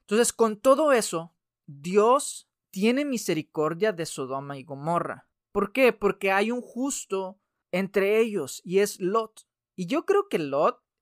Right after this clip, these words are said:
en determinado momento, con su comportamiento y también con sus prácticas,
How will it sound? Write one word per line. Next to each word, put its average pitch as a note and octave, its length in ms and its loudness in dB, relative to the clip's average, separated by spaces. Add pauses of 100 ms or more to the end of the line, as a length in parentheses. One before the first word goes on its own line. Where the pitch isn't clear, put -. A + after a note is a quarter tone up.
(100)
en E3+ 320 -6
determinado E3+ 680 -2
momento, G3+ 800 -6
con D#3+ 200 -8
su - 200 -10
comportamiento E3+ 1200 -4
y F3+ 180 -8
también D#3+ 520 -6
con G#3 200 -8
sus - 240 -12
prácticas, G#3 840 -6